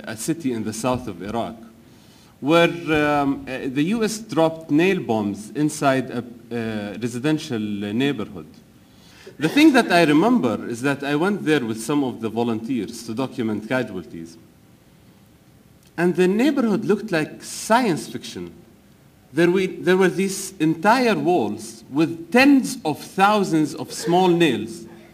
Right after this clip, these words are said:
dug into them. Just stand and look at these tens of thousands of little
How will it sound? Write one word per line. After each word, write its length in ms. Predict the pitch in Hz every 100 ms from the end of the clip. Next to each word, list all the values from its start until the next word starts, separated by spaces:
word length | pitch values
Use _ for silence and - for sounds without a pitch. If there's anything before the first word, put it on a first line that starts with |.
| - -
dug 260 | 196 247 208
into 240 | 202 160
them. 280 | 110 90 - - - - _
Just 300 | 131 196 214
stand 320 | 220 214 254 143
and 160 | 123
look 160 | 151 175
at 160 | 123
these 180 | 120 123
tens 300 | - 214 220
of 140 | - -
thousands 440 | 185 185 139 110
of 160 | 117 123
little 380 | 196 208 190